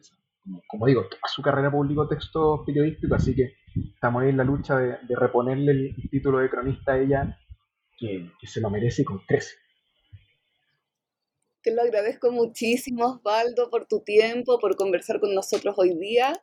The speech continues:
Speaker 2: eh, y mucho éxito con estos proyectos, con este rescate de la Marta Brunet, cronista, ¿verdad? Que no se la coma solo la, la, la escritora.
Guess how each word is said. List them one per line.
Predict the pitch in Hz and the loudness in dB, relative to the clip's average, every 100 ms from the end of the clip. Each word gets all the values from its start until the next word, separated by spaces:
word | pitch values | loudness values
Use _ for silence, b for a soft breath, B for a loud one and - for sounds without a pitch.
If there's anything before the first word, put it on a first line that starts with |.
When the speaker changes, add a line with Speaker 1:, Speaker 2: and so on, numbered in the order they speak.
| _ _ _ _ _ _ | _ _ _ _ _ _
Speaker 2:
eh, | - 190 202 | -2 0 0
y | |
mucho | 202 220 240 | 0 -2 -2
éxito | 220 233 - 262 240 247 262 277 _ b b _ _ | 2 2 0 -10 0 2 2 -2 _ b b _ _
con | 208 202 214 214 | 4 4 2 0
estos | - 220 220 220 | 0 -2 -6 -4
proyectos, | 190 190 208 214 - 220 220 - | -2 2 2 0 -2 -4 -4 0
con | 196 196 | 2 2
este | 202 - _ 202 196 196 | 0 -4 _ -4 0 0
rescate | 190 214 - - 214 220 226 220 | 0 -2 -4 -4 0 0 0 0
de | 208 196 196 | 0 0 -2
la | 180 180 175 | 0 0 0
Marta | 185 196 - 190 | 0 -2 0 -2
Brunet, | 190 196 185 185 185 196 - | 0 0 0 0 0 0 0
cronista, | 208 196 214 220 - 262 - _ _ - | 2 4 0 -4 -2 -2 -2 _ _ -2
¿verdad? | 185 190 196 | 0 0 0
Que | 190 | 0
no | 196 | -4
se | 196 196 | -2 0
la | 190 | 0
coma | - 196 202 | 2 0 0
solo | - 202 208 | -2 -4 -2
la, | 196 196 | 0 0
la, | 185 196 | 0 -4
la | - 190 | -4 -6
escritora. | - 180 180 185 226 - | -6 -6 2 2 2 -4